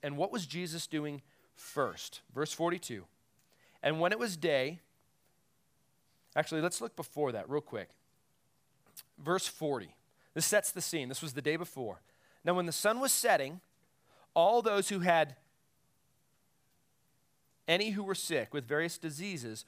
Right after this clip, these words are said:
brought them to him. And he laid his hands on every one of them and healed them. And demons also came out of many, crying, "You are the Son of God."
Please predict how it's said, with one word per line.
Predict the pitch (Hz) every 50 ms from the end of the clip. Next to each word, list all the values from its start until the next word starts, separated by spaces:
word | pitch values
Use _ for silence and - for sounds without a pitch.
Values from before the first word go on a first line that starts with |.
| - - - -
brought | 135 135 156 170 185 214 196 160
them | 147 131 123 120 127 127 - _ _ -
to | - 175 160
him. | 139 123 101 85 82 - _ -
And | 135 139
he | 135
laid | 127 143 165 185 190
his | 208 -
hands | - 190 175 175 147
on | 156 139 139 -
every | 143 151 - 185 190
one | 185 170 156 135
of | 127 113
them | 117 110 117
and | 123 120
healed | - - 147 156 151 127 107
them. | 101 90 82 - _ _ _ _ _ _ _ _ _ _ _ _ - -
And | - 165 170 139
demons | 180 208 214 208 196 175
also | 151 170 190 233 226 - 190
came | 165 - 165 156 156
out | 151 151
of | 143 120
many, | 135 147 170 185 175 147
crying, | 120 - - 165 165 156 143 127 113 - - - - -
"You | 147 165 196 208
are | 214 208
the | 185 185
Son | - - 196 185
of | 190 175 147
God." | 135 175 170 151 127 110 92